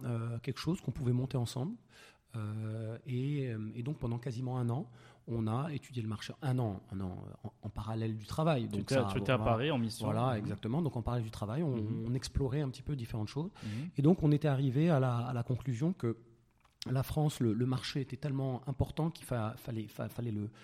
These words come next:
Speaker 1: fallait garder, euh, fallait garder un pied en France.
Speaker 2: Mhm.
Speaker 1: Et que le Maroc, euh, bah, il y avait des compétences et il y avait des, des, des, des, des, des, des conditions, même de salaire, de, enfin, de coûts, et cetera, qui étaient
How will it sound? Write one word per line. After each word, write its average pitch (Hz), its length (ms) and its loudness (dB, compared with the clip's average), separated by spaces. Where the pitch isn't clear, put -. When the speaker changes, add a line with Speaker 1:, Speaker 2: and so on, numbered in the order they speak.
Speaker 1:
fallait 107 180 -8
garder, 135 580 2
euh, 113 280 0
fallait 113 240 -8
garder 135 240 0
un 131 80 0
pied - 160 -4
en 113 80 0
France. - 400 -6
Speaker 2:
Mhm. 101 60 -10
Speaker 1:
Et 123 60 -2
que - 120 -4
le 131 60 2
Maroc, 143 480 0
euh, 120 320 -2
bah, 120 100 -6
il 123 60 -4
y 123 40 -2
avait 120 120 -4
des 120 100 -6
compétences 143 640 -2
et 143 60 -2
il 113 40 -4
y 113 40 -2
avait 120 160 -4
des, 117 200 0
des, 110 320 0
des, 110 300 -4
des, 113 200 -8
des, 117 260 -10
des, 120 140 -12
des 104 140 -16
conditions, 135 600 -2
même 117 220 -4
de 110 80 -8
salaire, 127 560 -4
de, 117 160 -6
enfin, - 160 -12
de 104 80 -10
coûts, 143 380 -4
et - 60 -8
cetera, 131 360 -8
qui - 140 -12
étaient 120 260 -8